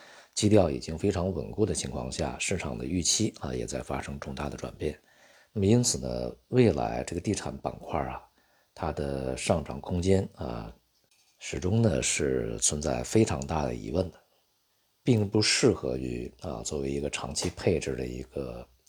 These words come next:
这个板块存在啊。当然今天呢也有一些这个市场里面比较有意思的八卦传闻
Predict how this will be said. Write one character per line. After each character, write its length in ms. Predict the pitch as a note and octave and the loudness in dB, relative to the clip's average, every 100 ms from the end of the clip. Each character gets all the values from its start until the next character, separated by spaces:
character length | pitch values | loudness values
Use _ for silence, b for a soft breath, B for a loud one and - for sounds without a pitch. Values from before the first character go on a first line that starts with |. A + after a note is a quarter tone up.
| - | -6
这 160 | - | -4
个 140 | C2 - | -2 -4
板 200 | - - | -8 -10
块 180 | - D2+ | -6 -6
存 240 | - - | -6 -8
在 140 | - F#2 | -4 -4
啊。 320 | - - - B B B B | -6 -16 -16 B B B B
当 100 | E2 | -4
然 80 | D#2+ | 0
今 160 | F#2+ G2 | 2 4
天 200 | G#2 F#2+ | 6 6
呢 60 | |
也 120 | D#2 | 4
有 160 | F2 C#2+ | 4 2
一 100 | C2+ | 0
些 220 | D#2 E2+ | 0 0
这 140 | E2+ C#2+ | 2 0
个 80 | |
市 120 | - G#2 | -2 -2
场 200 | D#2+ D2+ | -2 -2
里 100 | B1+ | -2
面 160 | D2 | -2
比 100 | C#2+ | 0
较 140 | C#2 D2+ | 0 0
有 140 | C2 | 0
意 100 | C#2 | -2
思 120 | D#2 | -2
的 80 | - | -2
八 160 | E2+ F2+ | -2 0
卦 100 | D2+ | 0
传 220 | - E2+ | -2 0
闻 280 | F2+ B1+ | 0 0